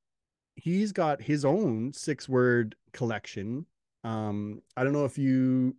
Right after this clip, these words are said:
any of the listeners have picked one of those up. I've been bidding on a few. Unfortunately, haven't got one yet, but, um,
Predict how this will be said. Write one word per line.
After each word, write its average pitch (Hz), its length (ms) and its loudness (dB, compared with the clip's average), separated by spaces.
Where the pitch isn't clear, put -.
any 127 180 0
of 120 80 -2
the 120 60 -4
listeners 123 500 -2
have 117 220 -2
picked 135 220 -4
one 123 120 0
of 107 80 -2
those 131 240 4
up. 120 220 0
I've 139 180 2
been 139 160 4
bidding 131 260 4
on 123 120 0
a 113 40 -2
few. 139 540 -2
Unfortunately, 120 640 -2
haven't 107 280 -2
got 110 260 -4
one 110 160 -6
yet, 113 280 -4
but, 120 420 -2
um, 113 640 -4